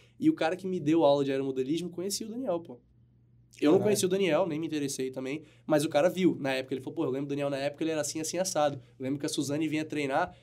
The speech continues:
Speaker 1: e os caras, quer dizer, ele vinha treinar, a Suzane ficava abraçada nele, pô, enquanto ele pilotava o avião. Era uma relação que os dois eram,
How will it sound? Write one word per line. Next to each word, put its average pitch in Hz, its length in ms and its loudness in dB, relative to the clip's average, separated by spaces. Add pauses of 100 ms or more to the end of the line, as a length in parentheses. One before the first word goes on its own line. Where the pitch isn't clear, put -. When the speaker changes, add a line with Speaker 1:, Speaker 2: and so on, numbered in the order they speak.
(180)
Speaker 1:
e 151 80 0
os 143 120 -2
caras, 151 340 0 (120)
quer 143 80 -2
dizer, 143 140 2
ele 156 140 2
vinha 143 140 -4
treinar, 143 280 -2
a - 20 -2
Suzane 151 300 -6
ficava 156 220 -6
abraçada 160 580 -2
nele, 185 280 0
pô, - 140 -20 (800)
enquanto 143 320 -2
ele 147 100 -2
pilotava 156 440 -2
o 151 40 -6
avião. 151 320 -2 (200)
Era 139 120 -2
uma 156 120 0
relação 170 400 0
que 170 100 -2
os 147 80 2
dois 165 240 2
eram, 175 460 -2